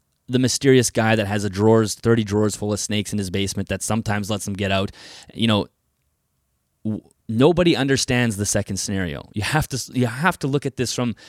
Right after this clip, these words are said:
from an outsider's perspective who has absolutely no interest in keeping reptiles or animals at all, who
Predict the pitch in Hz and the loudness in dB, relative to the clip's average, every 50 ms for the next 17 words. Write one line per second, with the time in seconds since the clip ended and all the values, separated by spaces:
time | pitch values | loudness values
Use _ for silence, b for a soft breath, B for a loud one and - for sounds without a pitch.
0 | B B B - 120 120 117 - - 107 127 120 - - 120 117 110 - - 110 | B B B 2 4 4 4 2 2 2 2 2 2 0 0 0 0 -2 -4 -6
1 | - - 110 107 - - 101 95 104 107 104 104 - - 107 117 123 117 - - | -6 -4 -4 -4 -4 -6 -6 -4 -4 -2 -2 -4 -4 -2 -2 -2 -2 -2 -4 -6
2 | 117 117 107 104 104 113 120 131 123 - - 117 123 - - 117 107 - 107 - | -4 -2 0 2 4 4 4 4 4 2 -2 -6 -6 -4 -4 -6 -6 -6 -8 -6
3 | - 113 107 107 104 101 101 - - 107 101 101 101 101 92 92 95 90 101 104 | -6 -6 -6 -4 -4 -4 -6 -4 -4 -4 -2 -2 -2 -2 -2 -2 -2 0 0 -2
4 | 101 98 87 98 90 87 104 107 104 104 95 92 98 | -2 -2 -2 -2 0 2 4 4 4 4 2 0 -4